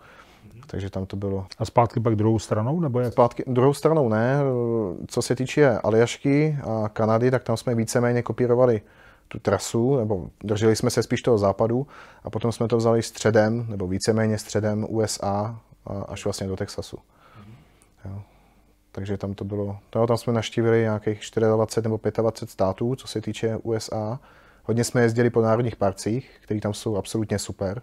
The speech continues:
Speaker 2: jo, takže to jich, těch bylo taky přes dvacet.
Speaker 1: Mhm.
Speaker 2: Takže tam opravdu, to by zas člověk vypotřeboval tak měsíc na jeden park, jo, protože tam jako přejdeš na jeden den,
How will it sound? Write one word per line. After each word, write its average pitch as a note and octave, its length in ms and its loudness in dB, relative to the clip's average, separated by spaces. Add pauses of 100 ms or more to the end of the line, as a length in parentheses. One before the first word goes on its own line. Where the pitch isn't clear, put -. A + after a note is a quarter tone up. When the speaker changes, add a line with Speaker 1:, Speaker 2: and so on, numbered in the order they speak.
Speaker 2:
jo, G#2 160 -10
takže G2+ 240 -8
to G#2 100 -6
jich, G#2 120 -6
těch G#2 180 -6
bylo G#2 160 0
taky F#2 160 -4
přes G2 180 -4
dvacet. G2+ 380 -2 (180)
Speaker 1:
Mhm. A2 240 -20 (360)
Speaker 2:
Takže F#2+ 380 -2 (840)
tam G2 160 0
opravdu, G2+ 280 2
to A2 80 0
by A2 100 2
zas A2 140 2
člověk A2+ 280 4
vypotřeboval A2 420 2
tak A2 140 0
měsíc A2 360 -2
na A2 100 2
jeden A2 200 2
park, G#2 360 -2
jo, F2 160 -6
protože - 340 -12
tam F#2+ 160 -10
jako G2 180 -8
přejdeš G2+ 300 -2
na G2+ 80 -2
jeden G#2 240 0
den, G2+ 280 -2